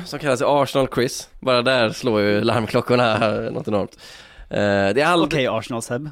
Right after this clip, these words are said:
Speaker 1: Nej, men finns det någon rimlig twittrare som har ett klubbnamn i taggen? Kan ni komma, det, det gör det ju inte. Ni vet att jag har rätt ju. Har man ett klubbnamn, Liverpool Steve, då vet man att det här är en dåre. Det här är en <laughs> skygglappar-människa som man inte ska lyssna på. Hur som helst.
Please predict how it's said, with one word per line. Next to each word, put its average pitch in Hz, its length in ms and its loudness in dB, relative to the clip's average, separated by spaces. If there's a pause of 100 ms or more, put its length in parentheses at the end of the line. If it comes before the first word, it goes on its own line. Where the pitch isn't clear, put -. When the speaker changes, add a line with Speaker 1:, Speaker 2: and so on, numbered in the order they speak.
Speaker 1:
Nej, 143 120 0
men 156 140 0
finns 160 160 0
det 165 80 2
någon 185 380 4
rimlig 156 680 2
twittrare 127 340 0
som 123 120 -4
har 120 100 2
ett 107 80 -2
klubbnamn 120 560 2
i 107 460 0
taggen? 110 280 -2 (120)
Kan 143 120 0
ni 147 80 2
komma, 143 280 2
det, 143 180 -6
det 147 80 0
gör 131 260 4
det 113 60 4
ju 120 40 4
inte. 104 180 -4 (120)
Ni 135 140 2
vet 131 220 0
att 104 60 -4
jag 101 80 0
har 98 60 0
rätt 107 180 -8
ju. - 40 -12 (100)
Har 151 180 0
man 160 160 2
ett 143 80 -6
klubbnamn, 117 680 0 (200)
Liverpool 143 520 2
Steve, 113 460 2
då 127 80 0
vet 117 140 0
man 101 80 -2
att - 100 -10
det 117 60 -2
här 120 280 2
är 104 180 0
en 104 100 -4
dåre. 90 340 -4 (100)
Det - 80 -8
här 110 380 -2
är 104 280 -6 (280)
en 104 400 -4
<laughs> - 100 -18
skygglappar-människa 107 1000 0 (160)
som - 120 -18
man 117 60 0
inte 107 100 -2
ska - 80 -10
lyssna 107 140 -10
på. 107 100 -12 (360)
Hur 254 240 2
som 208 100 0
helst. 110 220 -4